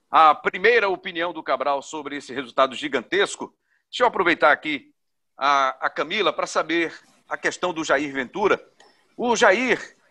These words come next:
nessa entrevista pós-jogo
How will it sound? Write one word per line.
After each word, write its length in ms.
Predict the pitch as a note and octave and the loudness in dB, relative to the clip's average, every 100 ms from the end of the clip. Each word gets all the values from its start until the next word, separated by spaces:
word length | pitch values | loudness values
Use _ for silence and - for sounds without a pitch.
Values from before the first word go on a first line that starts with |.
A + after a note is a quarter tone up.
| - | -10
nessa 1160 | C3 E3+ E3 - - E3+ D3+ C#3 C3 A#2 A2 G#2+ | 0 0 0 -6 -2 4 6 8 6 4 2 -2
entrevista 600 | E3 C4 - A#3 - D3 | -8 -10 -6 -4 -2 -2
pós-jogo 760 | E3+ D3 A#2+ F#3+ G3 A#2+ E2+ | 0 -2 0 0 0 -2 -12